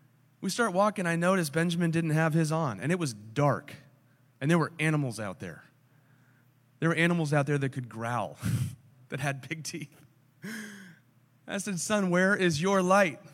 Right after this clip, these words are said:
We're away from the camp, and we turn around, and he says, "Look,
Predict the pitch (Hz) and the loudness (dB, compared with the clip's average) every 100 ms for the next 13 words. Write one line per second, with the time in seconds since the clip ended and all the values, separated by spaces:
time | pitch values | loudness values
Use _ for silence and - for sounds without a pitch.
0 | - _ _ _ _ _ _ - 165 156 | -20 _ _ _ _ _ _ -4 0 2
1 | 190 180 165 139 170 165 131 - - _ | 2 0 -4 -2 0 0 -2 -8 -20 _
2 | _ _ _ _ _ _ - 135 127 170 | _ _ _ _ _ _ -6 -2 0 2
3 | 170 160 156 143 131 139 131 226 156 | 4 4 2 0 -2 -6 -2 -4 -4